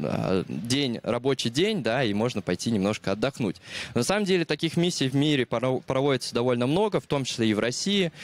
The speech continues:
Например, в Институте медико-биологических проблем ежегодно проводятся эксперименты.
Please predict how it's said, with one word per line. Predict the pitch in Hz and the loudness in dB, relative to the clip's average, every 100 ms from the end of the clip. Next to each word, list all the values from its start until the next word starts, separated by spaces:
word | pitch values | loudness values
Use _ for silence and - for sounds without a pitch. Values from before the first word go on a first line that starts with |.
| - - | -10 -4
Например, | 110 127 175 | 0 2 2
в | 151 | 0
Институте | 120 - 151 - | -2 0 0 2
медико-биологических | 127 117 113 107 113 113 113 - | 0 0 -2 0 2 2 -4 -4
проблем | - 123 156 214 170 - | -2 -2 0 0 -2 -4
ежегодно | 104 120 117 135 147 123 | 0 2 2 2 0 0
проводятся | 120 120 117 - | 2 2 0 -4
эксперименты. | - 120 120 143 202 190 180 | -4 0 2 0 0 2 0